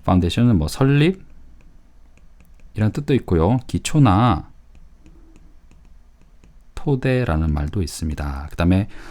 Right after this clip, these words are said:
어, 여학생들은 알죠? 파운데이션 그러면 이제 뭐 파운데이션 또는 뭐 파운데이션 이런 말 쓰는데 기초 화장, 예, 기초 화장을 파운데이션이라고 그러죠?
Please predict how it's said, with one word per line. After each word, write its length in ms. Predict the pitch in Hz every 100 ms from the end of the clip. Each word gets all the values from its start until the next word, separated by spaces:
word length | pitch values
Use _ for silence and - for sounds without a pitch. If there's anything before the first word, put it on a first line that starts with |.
| - - - -
어, 180 | 95 95
여학생들은 440 | 95 151 180 160 160
알죠? 240 | 117 151
파운데이션 580 | - 147 151 131 113 80
그러면 300 | 76 76 85
이제 260 | 71 76 73 - -
뭐 320 | 78 73 - - - - - - 120 123 120 117 117 117 - - - - - 104 107 107 107 104 - - - - - - - - - - - - - - - -
파운데이션 680 | 85 80 78 - 69 - - - - - - - - - - -
또는 260 | 90 104
뭐 220 | 85 76 - - - - - - - - - - - - - - -
파운데이션 640 | - 104 110 107 90 80 80
이런 140 | 82
말 100 | 78
쓰는데 420 | - 90 113 92 - - - -
기초 240 | - 165
화장, 340 | 156 147 160 - - -
예, 140 | 82
기초 260 | 143 - 131
화장을 220 | 131 120
파운데이션이라고 480 | - 120 120 92 82
그러죠? 240 | 78 160